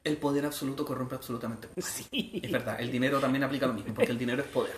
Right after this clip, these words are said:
Speaker 2: Por eso, cuando estás en el casino jugando y, y ganáis,
Speaker 1: Claro,
Speaker 2: y
Speaker 1: ganáis,
Speaker 2: vendes
Speaker 1: ganáis,
Speaker 2: como,
Speaker 1: ganáis,
Speaker 2: y como,
Speaker 1: queréis seguir,
Speaker 2: quieres
Speaker 1: y de repente
Speaker 2: seguir.
Speaker 1: empezás a perder. Ya.
Speaker 2: Sí.
Speaker 1: La cosa es que, eh, salto cuántico
Speaker 2: Ok.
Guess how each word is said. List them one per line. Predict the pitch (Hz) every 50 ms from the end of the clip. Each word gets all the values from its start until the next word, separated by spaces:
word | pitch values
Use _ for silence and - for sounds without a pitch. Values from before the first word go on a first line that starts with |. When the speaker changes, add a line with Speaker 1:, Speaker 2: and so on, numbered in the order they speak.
| - -
Speaker 2:
Por | - 440
eso, | 466 466 165
cuando | 160 175 180
estás | 170 - 226
en | 226 233
el | 233
casino | 240 254 - 262 247 240
jugando | - 320 285 277 269 285 294 381 359 - - - - -
y, | 190 196 190
y | 196
ganáis, | 185 196 180
Speaker 1:
Claro, | 180
Speaker 2:
y | 175
Speaker 1:
ganáis, | 175 175 202 220 254 285 294
Speaker 2:
vendes | 240 226 233
Speaker 1:
ganáis, | 240 254 202 226
Speaker 2:
como, | 240 226
Speaker 1:
ganáis, | 233 - 180 185
Speaker 2:
y | 202
como, | 226 226 226
Speaker 1:
queréis | - 190 190
seguir, | - 185 - 233 254 302 294
Speaker 2:
quieres | 214 208 208 202 - 180
Speaker 1:
y |
de | 165 165
repente | 160 170 175 180 180 -
Speaker 2:
seguir. | 196 185
Speaker 1:
empezás | 175 170 -
a | - -
perder. | - - - - _ _ -
Ya. | 135 -
Speaker 2:
Sí. | - 240 233 226 226 - - -
Speaker 1:
La | - 135 143 151
cosa | - 233 254 247 277
es | 262 -
que, | - - 262 262 285 302 - - _ _ _ _ _
eh, | - 139 139 143 143 143 143 139 139 139 143 143
salto | - 220 220 220 247 233
cuántico | 247 240 220 - - - - - - - - - -
Speaker 2:
Ok. | - -